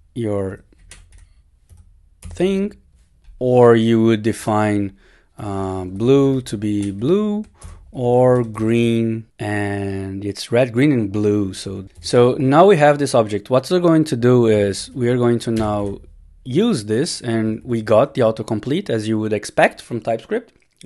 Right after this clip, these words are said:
Great. And if I get green, for example, get values of arrays, even though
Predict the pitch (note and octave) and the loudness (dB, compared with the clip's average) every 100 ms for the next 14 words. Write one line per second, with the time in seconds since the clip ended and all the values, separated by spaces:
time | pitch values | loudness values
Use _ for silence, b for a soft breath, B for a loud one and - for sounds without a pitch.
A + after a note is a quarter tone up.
0 | G2+ G#2 G2+ A#2 G3 C3 A2+ A2 - - | -12 -4 2 2 0 -4 -4 -6 -8 -8
1 | A#2+ A2 A2 - G#2 G2+ G#2+ D3 G#3 - | -8 -4 -4 -6 -16 -8 -2 -2 -2 -6
2 | G2+ G2 - G2+ G2 B2 D#3 _ _ G#2+ | -12 -14 -12 -12 -10 -10 -12 _ _ 0
3 | G2 G2 G2 G2 F#2+ F#2+ - F#2+ F#2 A2 | 0 -2 -4 -4 -6 -10 -12 -8 -6 -6
4 | F#3 - b b b b - C#3 D#3+ D#3+ | -8 -14 b b b b -4 -2 0 -2
5 | C3 A#2+ B2+ D3+ | 0 0 0 -4